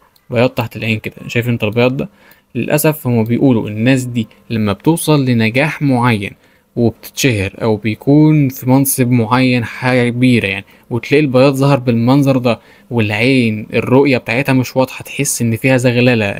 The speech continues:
مش باصص لك كويس، في حاجة مشكلة في عينه، دي للأسف علامة على مشاكل في القلب، وفي نفس الوقت، وفي نفس الوقت دليل على الحوادث والكوارث، وخصوصا القتل، خصوصا القتل.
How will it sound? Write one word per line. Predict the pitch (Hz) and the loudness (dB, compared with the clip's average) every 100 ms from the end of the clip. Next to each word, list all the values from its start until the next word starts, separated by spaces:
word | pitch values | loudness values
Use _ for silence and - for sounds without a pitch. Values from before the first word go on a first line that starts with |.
| 110 107 | -10 -6
مش | 110 107 - - | -2 -2 -4 -4
باصص | 113 147 - | -4 -4 -2
لك | 262 | -4
كويس، | - 262 254 208 190 | 0 2 2 0 -4
في | 131 123 | -4 -4
حاجة | - 131 135 | -4 -2 0
مشكلة | 123 117 - 135 135 127 | 0 -2 -2 0 2 0
في | - 110 | -4 -4
عينه، | 123 117 104 - - - _ | -2 -2 -4 -10 -20 -20 _
دي | 139 135 | 0 0
للأسف | 120 139 139 113 | 0 -2 -2 -2
علامة | 107 127 139 131 - - | 0 0 2 -2 -6 -8
على | 123 117 | -2 0
مشاكل | 113 110 139 139 127 - - 156 | -2 0 -2 0 -4 -4 -10 -6
في | |
القلب، | 107 - 165 156 - - | -4 0 0 -2 -10 -6
وفي | 127 - | -6 -2
نفس | 147 - | -2 2
الوقت، | 135 139 - _ | 2 2 -2 _
وفي | - 139 | -4 -2
نفس | 139 | 2
الوقت | 147 139 | 2 2
دليل | 131 131 165 160 135 | 0 2 4 4 2
على | 117 120 117 | 0 0 -2
الحوادث | - 117 127 139 131 123 - _ _ | -2 0 2 2 0 -8 -14 _ _
والكوارث، | 127 120 113 127 131 151 131 | 0 0 2 4 4 4 2
وخصوصا | 120 - 160 147 147 131 - _ - | -6 -4 -4 0 -2 -2 -6 _ -6
القتل، | 123 113 - - _ _ | -4 -4 -6 -20 _ _
خصوصا | - - 143 143 127 | -14 0 0 2 0
القتل. | 117 120 | 0 -2